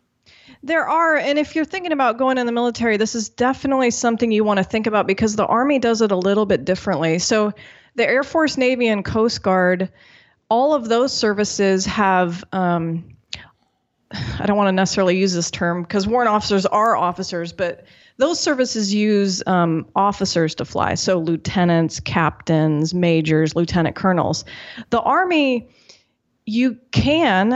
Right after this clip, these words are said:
as a, as a captain and a major, fly,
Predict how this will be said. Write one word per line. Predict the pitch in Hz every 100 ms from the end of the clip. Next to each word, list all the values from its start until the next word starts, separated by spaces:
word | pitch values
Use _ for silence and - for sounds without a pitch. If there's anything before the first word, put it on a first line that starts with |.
| -
as | 202 190
a, | 202 185 175
as | 196 190
a | 185
captain | 170 196 185 - 180 180 170
and | 180
a |
major, | 175 185 185 170
fly, | - - 233 226 185